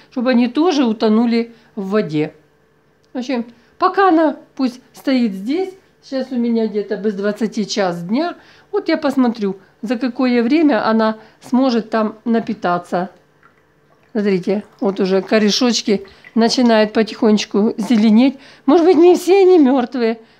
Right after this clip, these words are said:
может быть, есть какие-то и живые. В общем, пока пусть она стоит,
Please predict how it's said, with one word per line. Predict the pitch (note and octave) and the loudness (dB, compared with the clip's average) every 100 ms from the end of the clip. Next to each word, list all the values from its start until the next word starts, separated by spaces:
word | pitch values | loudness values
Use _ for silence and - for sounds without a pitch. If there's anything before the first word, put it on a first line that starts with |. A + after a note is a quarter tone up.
| _ | _
может | D4 D#4 | 0 2
быть, | D4+ | 2
есть | C#4 D4 | 4 2
какие-то | D4 A3 B3 A#3 A#3 | 0 -2 0 0 2
и | A3+ | 0
живые. | G#3 G3+ D#3 D#3 D#3 - - - | 2 0 0 0 -2 -6 -20 -8
В | C4+ | -4
общем, | C4 D4 | 0 0
пока | D#4 D4 | 2 0
пусть | C4 B3+ A#3+ | -2 -2 0
она | A#3 A3 | 0 0
стоит, | G#3+ C4 D4+ F4+ | -2 0 0 -2